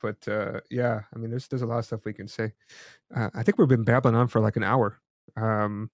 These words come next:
<laughs> so, uh, yeah, we have a lot to say. Like, your app is, in general, is, is pretty cool. Um, I'm, I'm, I like the idea. Uh, like I said, it's, it's not, not quite for me, uh, at the moment, at least, um, because of my situation. But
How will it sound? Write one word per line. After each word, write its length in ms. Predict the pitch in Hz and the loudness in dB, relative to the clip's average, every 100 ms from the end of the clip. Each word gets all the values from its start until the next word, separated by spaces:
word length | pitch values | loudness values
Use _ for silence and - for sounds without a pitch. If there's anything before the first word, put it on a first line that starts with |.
| _ _ _ _ _ _ _ _ _ - | _ _ _ _ _ _ _ _ _ -6
<laughs> 1300 | 139 - - - 156 - 147 - - - - - - | -6 -6 -6 0 0 2 -2 -2 -16 -20 -18 -20 -20
so, 460 | - - 117 113 110 - | -10 2 2 4 0 -2
uh, 400 | 110 110 104 107 - | 0 2 2 0 0
yeah, 220 | 143 147 | 4 6
we 160 | 123 | 8
have 100 | 143 | 6
a 40 | 135 | 6
lot 80 | 123 | 4
to 80 | |
say. 160 | 117 117 | 4 2
Like, 180 | 120 117 | 2 4
your 100 | 151 | 6
app 220 | 170 - | 6 6
is, 180 | 127 - | 2 4
in 140 | 135 | 2
general, 240 | 123 139 117 | 4 6 4
is, 120 | - | 2
is 80 | - | -6
pretty 240 | - 135 120 | 0 2 2
cool. 360 | - 127 110 - _ _ _ _ | 0 0 0 -4 _ _ _ _
Um, 460 | - 117 110 110 110 - | -2 2 2 0 -6 -8
I'm, 100 | 117 _ _ _ | -10 _ _ _
I'm, 400 | 135 117 117 113 - _ _ _ - | -4 -2 -2 -4 -10 _ _ _ -2
I 100 | 123 | 4
like 200 | 127 - | 6 6
the 100 | 143 | 6
idea. 360 | 127 120 120 117 | 6 6 4 4
Uh, 240 | 117 113 | 0 0
like 120 | 117 | -2
I 40 | 117 | -2
said, 160 | 117 | -2
it's, 140 | 120 - | -2 -4
it's 160 | 139 | 0
not, 180 | 175 - _ | 0 0 _
not 200 | 147 175 | 0 2
quite 160 | - 202 | 2 2
for 120 | - | 2
me, 260 | 120 180 - _ 269 | 0 0 -4 _ -2
uh, 280 | 117 110 113 | 0 2 0
at 140 | 117 | 0
the 60 | 120 | 0
moment, 300 | 113 131 180 | 2 2 2
at 120 | 127 | 2
least, 300 | 170 - - _ _ _ _ _ | 0 -2 -14 _ _ _ _ _
um, 580 | 123 117 110 107 107 113 - | 2 2 4 0 -4 -6 -8
because 220 | 120 117 | -2 0
of 80 | 113 | 2
my 60 | |
situation. 640 | 113 117 - 107 113 156 156 | 0 -2 -2 -2 0 -2 -2
But 200 | 120 113 | 0 0